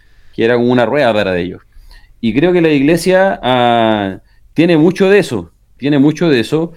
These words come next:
Ellos no le pusieron el nombre al movimiento con la intención de decir, "Oh, esto debe ser la iglesia". Fue algo que les puso el Señor en el corazón. Pero en esta reunión,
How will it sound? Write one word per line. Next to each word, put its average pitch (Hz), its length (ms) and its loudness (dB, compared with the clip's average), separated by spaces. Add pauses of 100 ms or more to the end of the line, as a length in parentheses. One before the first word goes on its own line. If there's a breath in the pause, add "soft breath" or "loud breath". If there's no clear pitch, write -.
(320 soft breath)
Ellos 156 220 0
no 160 120 2
le 175 100 0
pusieron 156 420 -2
el 180 140 0
nombre 170 260 0
al 160 60 -2
movimiento 143 500 -2
con 131 100 -6
la 135 60 0
intención 123 440 -4
de 120 60 -2
decir, 110 220 -4
"Oh, 113 160 0
esto 113 320 -2
debe 107 220 2
ser 117 160 -6
la 123 100 -2
iglesia". 151 480 -4
Fue - 160 -4
algo 147 200 0
que 123 120 0
les 117 100 -4
puso 123 220 -6
el 110 60 -4
Señor 117 240 -4
en 113 60 -2
el 113 100 -4
corazón. 131 380 -8 (120)
Pero 170 280 0
en 117 100 -6
esta 143 220 -4
reunión, 151 560 2